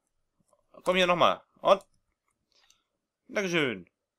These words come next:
An den kommen wir nicht ran. Den muss dann die Sonne übernehmen.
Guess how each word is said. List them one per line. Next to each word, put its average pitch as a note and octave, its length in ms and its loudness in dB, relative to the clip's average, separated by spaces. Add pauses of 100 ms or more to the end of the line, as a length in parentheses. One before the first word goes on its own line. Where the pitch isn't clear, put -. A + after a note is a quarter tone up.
(1160)
An A#2+ 120 -14
den C#3 140 -12
kommen C#3 160 -6
wir C3 40 -4
nicht A#2+ 160 -12
ran. E3+ 300 -4 (2250)
Den D#3+ 160 -4
muss D#3+ 140 -8
dann D3+ 160 -2
die C#3+ 40 -6
Sonne D3 240 -4
übernehmen. A2+ 420 -8